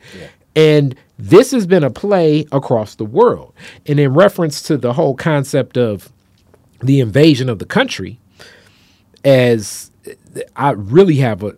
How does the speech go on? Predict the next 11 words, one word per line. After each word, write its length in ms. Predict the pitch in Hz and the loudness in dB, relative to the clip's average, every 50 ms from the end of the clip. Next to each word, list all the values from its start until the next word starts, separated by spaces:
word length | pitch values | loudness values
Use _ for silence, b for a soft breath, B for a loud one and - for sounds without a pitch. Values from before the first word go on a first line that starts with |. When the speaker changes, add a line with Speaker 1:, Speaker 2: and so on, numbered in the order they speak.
| _ - | _ -18
Speaker 2:
trouble 300 | - - 160 127 110 117 | 0 0 2 2 2 -2
with 160 | 117 113 - | -4 -4 -4
that 140 | 120 110 113 | -4 -4 -2
whole 180 | 131 120 107 | -2 -2 -2
term 280 | 101 - 135 107 92 87 | -2 -2 -4 -4 -4 -6
terrorism, 580 | - - 190 196 156 120 110 104 92 98 95 95 | -2 0 0 0 0 -2 -4 -8 -8 -10 -12 -12
because 280 | 98 98 - 117 98 110 | -12 -10 -10 -10 -8 -10
it's 100 | 110 - | -12 -8
so 200 | - 139 120 110 | -6 -4 -4 -4
hard 380 | - - 123 120 113 107 92 - | -4 -6 -6 -4 -4 -6 -8 -10
to, 80 | 113 | -12